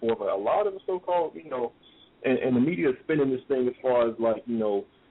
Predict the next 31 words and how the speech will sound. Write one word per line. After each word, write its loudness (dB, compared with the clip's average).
it's 0
a, 0
uh, 2
what 0
about -2
the -8
black 0
church? 0
What 2
does -2
the 0
black -2
church 0
have -2
to -20
say? -2
It's -12
a -12
division -2
of -2
debate -2
in -10
the -6
black -4
church. -4
But 2
I 0
don't 2
ever 4
recall 0
seeing -2